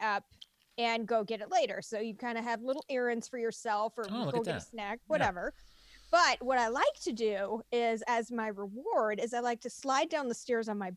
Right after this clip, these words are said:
Speaker 1: butt when I'm done, and I get, like, really good speed going. <laughs>
Speaker 2: Have you installed a
Speaker 1: <laughs> So
Speaker 2: slide,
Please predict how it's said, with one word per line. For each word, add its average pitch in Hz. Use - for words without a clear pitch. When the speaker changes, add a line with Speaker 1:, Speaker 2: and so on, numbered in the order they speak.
Speaker 1:
butt -
when 240
I'm 220
done, 220
and 247
I 240
get, 269
like, 226
really 311
good 226
speed 233
going. 285
<laughs> -
Speaker 2:
Have 127
you 135
installed 147
a 151
Speaker 1:
<laughs> -
So -
Speaker 2:
slide, 165